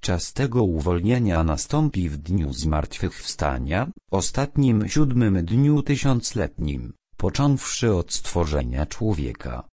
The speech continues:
Podczas swego tysiącletniego panowania Mesjasz przywróci Adama i cały rodzaj Adamowy upadły w wyniku jego przestępstwa,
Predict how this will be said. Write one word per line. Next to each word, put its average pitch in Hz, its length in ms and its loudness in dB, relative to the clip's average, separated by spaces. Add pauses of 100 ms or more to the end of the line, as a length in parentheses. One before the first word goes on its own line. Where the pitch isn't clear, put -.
(380)
Podczas - 640 -2
swego 85 480 -2
tysiącletniego 98 1120 -2
panowania 90 760 0
Mesjasz 82 720 -2
przywróci 95 760 0
Adama 85 600 2
i 71 120 -4
cały 98 440 0
rodzaj 107 440 2
Adamowy 87 680 0
upadły 82 640 0
w 80 40 -6
wyniku 85 540 0
jego 82 400 2
przestępstwa, - 1200 -2